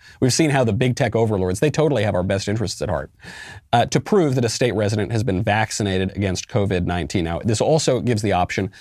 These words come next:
to show they've had a negative test, but obviously the push here is for the vaccines. One in five Americans do not want to get the vaccine.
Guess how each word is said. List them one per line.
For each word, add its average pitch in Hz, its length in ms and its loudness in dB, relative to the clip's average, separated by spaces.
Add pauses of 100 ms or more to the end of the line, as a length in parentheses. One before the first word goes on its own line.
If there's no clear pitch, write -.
(100)
to - 80 -2
show 107 160 2
they've - 140 0
had 95 140 0
a 90 40 -2
negative 95 360 0
test, - 400 0 (380)
but 120 300 2 (140)
obviously 127 420 2
the 95 80 0
push - 280 -2
here 92 240 0 (180)
is 127 160 -2
for 107 500 0
the 113 80 0
vaccines. 95 760 -2 (1600)
One 160 240 4
in 240 120 2
five 175 320 2
Americans 131 760 -2 (1080)
do 131 80 4
not 139 160 4
want 123 120 2
to 110 40 0
get 107 120 0
the 107 60 -4
vaccine. 85 400 -4